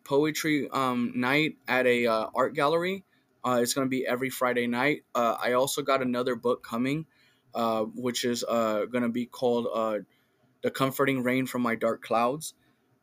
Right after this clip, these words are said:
Um, it's, it's, it's a, you know, it's gonna be a book about, like, my struggles and my, uh, you know, uh, triumphs with, like, you know, dealing with my mental health and stuff.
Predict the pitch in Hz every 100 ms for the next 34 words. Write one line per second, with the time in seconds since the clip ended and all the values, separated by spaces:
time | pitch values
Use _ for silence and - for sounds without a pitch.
0 | - 120 117 113 113 135 123 - 151 -
1 | 160 160 - 196 180 - 120 151 156 147
2 | 147 160 151 147 139 139 135 123 120 98
3 | 117 127 123 123 - 127 127 127 123 117
4 | 117 113 110 - 120 123 117 107 - 113
5 | 110 104 - 131 127 127 - - 127 120
6 | - 113 113 123 117 110 120 127 131 107
7 | 113 120 120 120 107 113 113 120 127 127
8 | - 143